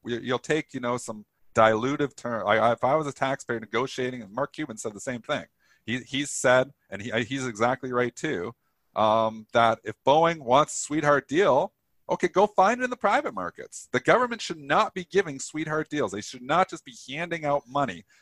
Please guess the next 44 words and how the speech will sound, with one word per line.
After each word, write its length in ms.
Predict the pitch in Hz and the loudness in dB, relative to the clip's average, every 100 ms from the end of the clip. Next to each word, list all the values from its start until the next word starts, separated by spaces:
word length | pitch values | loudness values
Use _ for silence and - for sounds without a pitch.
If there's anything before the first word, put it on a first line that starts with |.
| _ | _
taxpayer 640 | - 147 175 - 165 160 | -2 0 -2 -4 -2 0
dollars, 400 | 147 143 113 104 | 2 4 2 -2
when 100 | 107 | -6
we're 120 | 101 | -8
printing 420 | 87 - 143 156 147 | -8 -6 -6 -4 -2
money 260 | 143 127 | -2 -2
and 100 | 107 | -6
giving 220 | 113 123 | -8 -10
trillions 560 | 120 - 143 151 151 143 | -12 -4 -2 -2 -4 -12
of 80 | 139 | -2
dollars. 400 | 135 135 131 - _ - | 2 2 0 -8 _ -8
You 60 | |
know, 60 | 110 | -6
we're 80 | 117 | -6
gonna 180 | 117 110 | -6 -8
go 60 | _ | _
further 300 | 143 160 151 | 0 0 0
trillions 540 | - 143 131 123 117 123 | -4 -4 -4 -6 -10 -8
of 80 | |
dollars 380 | 117 113 110 104 | -2 0 0 -4
in 60 | 101 | -6
debt 260 | 120 143 - | -2 -2 -2
here. 220 | - - _ _ | -10 -18 _ _
They 60 | 117 | -12
should 200 | - 127 | -10 -2
not 140 | 151 180 | -2 -2
just 120 | 165 | -6
be 160 | 160 131 135 | -14 -10 -6
handing 320 | 147 156 147 | -4 -4 0
out 240 | 147 131 - _ - | 2 2 -4 _ -2
money 340 | 131 147 107 | 2 2 0
to 180 | - 120 | -6 2
every 240 | 131 151 | 2 2
single 280 | - 147 139 | -4 -8 -10
company 560 | - 147 - 90 92 120 _ - | 0 0 0 -8 -10 -14 _ 2
that 220 | 151 156 | 2 2
needs 320 | 165 240 - | -6 -8 -8
it. 80 | 185 - - | -10 -8 -4
They 140 | 127 | -4
need 280 | 135 156 - | -2 -6 -4
to 60 | 180 | -4
be 160 | 165 | 0
on 220 | 147 120 | 2 2
terms 580 | 110 - 135 196 269 - | -2 -10 -6 -6 -8 -14